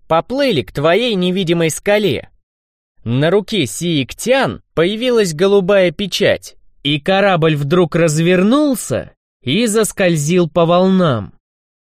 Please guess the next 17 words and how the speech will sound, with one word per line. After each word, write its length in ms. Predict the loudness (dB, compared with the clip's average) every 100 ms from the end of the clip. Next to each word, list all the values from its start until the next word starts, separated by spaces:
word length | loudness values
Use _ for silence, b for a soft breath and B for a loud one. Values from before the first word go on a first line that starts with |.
| _
«Ты 160 | -4 -2
женился 560 | -2 -2 -2 -2 -2
на 120 | -2
своей 400 | -2 -2 0 0
рабыне?» 560 | 0 0 -2 -2 -4 -10 _ _ _ _ _
начала 500 | -4 -4 -2 -2 0
менять 320 | 0 0 -2 -4
тему 320 | -4 -2 -2
Сиектян. 840 | -4 -4 -6 -6 -2 -2 -2 -10 _ _ _ _ _ _
«Мирской 640 | -4 0 0 -2 0 0 2
брак 420 | 0 0 0 -2
заключается 840 | -6 -4 -6 -2 0 0 0 -4
по 140 | -2
велению 500 | 0 0 0 0 -2
сердца. 640 | -4 -4 -2 -2 -4 -18 -20 _ _ _
Скажи 480 | -18 -4 0 0 -2
честно, 640 | -4 -2 -2 -2 -6 -14